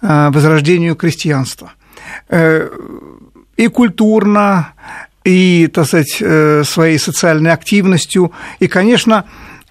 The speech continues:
э, перефразируя эту метафору, можно говорить о долге государства перед народом, перед, э, крестьянством в первую очередь. Сегодня возможны самые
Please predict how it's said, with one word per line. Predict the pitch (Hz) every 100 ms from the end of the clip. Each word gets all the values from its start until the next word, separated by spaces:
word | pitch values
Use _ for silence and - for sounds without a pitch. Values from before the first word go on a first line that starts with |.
| _
э, | 165 160 156 151
перефразируя | 180 151 170 156 240 226
эту | 202
метафору, | 190 214 196 196
можно | 180 180 175
говорить | 156 156 170 214
о | 180
долге | 170 147 185 185 175
государства | 151 151 208 170 131 - -
перед | 147 156 139 131
народом, | 156 143 143 143
перед, | 135 175 160 139
э, | 220 160 147
крестьянством | 156 - - 147 135 - 165
в | -
первую | 165 151 147
очередь. | 143 220 - - - - - - - -
Сегодня | - 269 285 240
возможны | 233 185 226 214
самые | - 226 214 208